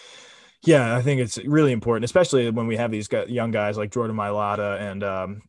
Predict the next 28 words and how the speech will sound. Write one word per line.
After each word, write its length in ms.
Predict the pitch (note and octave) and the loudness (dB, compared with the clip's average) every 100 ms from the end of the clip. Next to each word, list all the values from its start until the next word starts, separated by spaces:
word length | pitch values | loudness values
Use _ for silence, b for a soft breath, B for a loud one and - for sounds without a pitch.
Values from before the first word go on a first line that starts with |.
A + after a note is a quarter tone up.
| - | -6
Andre 280 | A#2 G#2+ | -4 -4
Dillard 420 | G2 G#2 G#2 G#2 - | -6 -4 -4 -4 -6
coming 260 | A2 G#2 | -8 -6
back. 500 | G2+ G2+ G2+ - - - | -4 -4 -6 -10 -18 -10
Um, 460 | B2 G#2 G2+ G2+ - _ _ _ _ _ _ - _ _ - | -8 -8 -8 -12 -16 _ _ _ _ _ _ -18 _ _ -10
we're 140 | A#2 | -6
spoiled. 400 | D#3+ - F3+ F#3 | -6 0 0 2
I 60 | C3+ | 2
mean, 140 | C#3+ | 2
we're 60 | D3 | 0
spoiled 360 | C#3 D3+ F3+ E3+ | 0 2 2 2
for 80 | |
choice 360 | B2+ C3+ D3+ C#3 | -2 0 0 0
in 100 | G#2+ | -4
terms 260 | A#2+ A#2 G#2+ | -6 -6 -6
of 60 | |
young 240 | G#2+ A#2 A#2 | -4 -4 -4
talent. 400 | A#2 B2+ A#2+ - | -4 -4 -6 -8
I 80 | A#2 | -10
mean, 280 | A2 G#2+ G#2+ | -8 -8 -6
we, 200 | A2+ A2+ | -4 -4
we 280 | G2+ B2 B2 | -6 -6 -2
gotta, 340 | B2 A#2 A2+ | 0 0 -4
we 140 | G#2+ B2 | -4 -2
gotta 180 | B2 A2+ | 0 0
look 280 | A#2+ B2 - - _ | 0 -2 -8 -20 _
at 180 | C3+ B2 | -6 -4
a, 220 | A2+ A2 | -2 -4